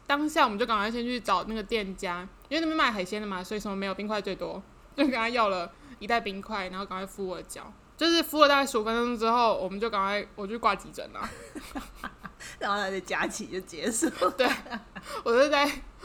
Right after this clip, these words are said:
Speaker 1: 我朋友家躺了两天，他就伺候我。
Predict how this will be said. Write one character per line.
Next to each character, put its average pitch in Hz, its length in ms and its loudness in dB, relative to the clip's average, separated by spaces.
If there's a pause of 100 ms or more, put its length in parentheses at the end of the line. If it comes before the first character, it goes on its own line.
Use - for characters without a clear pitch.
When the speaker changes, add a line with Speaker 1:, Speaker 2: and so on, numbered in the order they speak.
Speaker 1:
我 233 100 -6
朋 226 100 -2
友 226 80 2
家 220 140 2
躺 220 220 0
了 175 80 -8
两 175 220 -8
天， 185 340 -6 (220)
他 240 120 2
就 240 160 4
伺 226 220 0
候 214 160 2
我。 170 220 -4